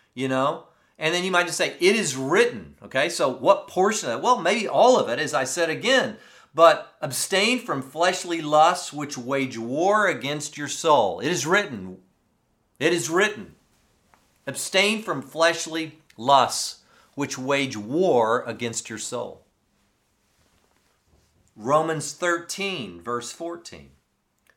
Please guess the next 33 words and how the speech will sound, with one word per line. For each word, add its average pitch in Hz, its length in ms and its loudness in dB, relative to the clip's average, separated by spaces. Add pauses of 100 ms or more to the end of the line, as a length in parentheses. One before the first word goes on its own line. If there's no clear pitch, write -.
(100)
"Put 180 220 0
on 165 160 2
the 156 80 -2
Lord 147 320 -4
Jesus 131 380 -8
Christ - 600 -6 (800)
and 127 200 -6
make 147 260 0
no 151 380 2
provision 165 680 -4
for 131 160 -10
the 117 120 -10
flesh 107 720 -6 (400)
in 127 160 -10
regard 135 580 0
to 135 200 -6
its 139 240 -10
lusts." - 760 -6
Again, 135 380 0 (480)
all 220 280 8
of 233 60 0
these 190 240 -4
I 175 140 6
would 170 260 0 (220)
categorize 139 1040 2
under 156 520 -4
appetites, 131 800 2 (100)
and 135 320 -6
the 120 80 -10
subcategory 127 920 0
here, 120 260 -4
again, 131 480 -4
being 120 440 -6